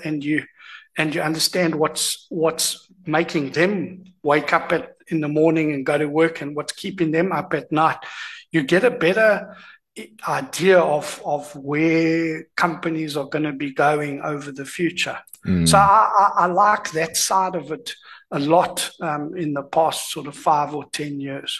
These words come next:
Speaker 2: Okay. So what we wanna do now is get into the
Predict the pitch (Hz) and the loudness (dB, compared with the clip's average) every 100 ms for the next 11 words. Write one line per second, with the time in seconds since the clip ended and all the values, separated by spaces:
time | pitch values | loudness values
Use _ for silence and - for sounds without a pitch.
0 | - - 123 127 - 80 - - - - | -12 -8 -4 -2 0 0 -2 -12 -12 -10
1 | - - 190 175 240 262 185 156 143 143 | -12 2 8 10 10 8 8 8 10 10
2 | 127 127 120 117 113 104 - - 127 131 | 10 8 6 8 8 6 4 6 8 8
3 | 127 135 120 110 | 6 8 10 8